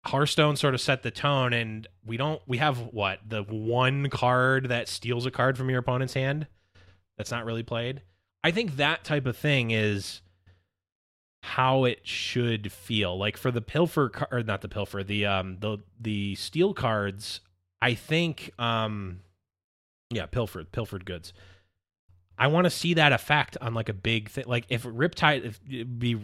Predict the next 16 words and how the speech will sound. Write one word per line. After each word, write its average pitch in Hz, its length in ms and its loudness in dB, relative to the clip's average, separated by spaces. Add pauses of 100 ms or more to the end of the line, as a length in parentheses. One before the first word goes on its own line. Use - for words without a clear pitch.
(140)
completely 123 360 -2
reworking 98 480 -4
Riptide 95 360 -6
Rex, 90 220 -6
but 117 120 -2
if 107 80 -4
something 147 360 4
like, 113 440 2 (680)
uh, 98 460 2 (100)
like, 113 180 -4
Riptide 110 440 0
Rex 95 280 -2
was, 104 100 -8
like, 101 300 -6
eight 117 200 0
mana, 104 600 2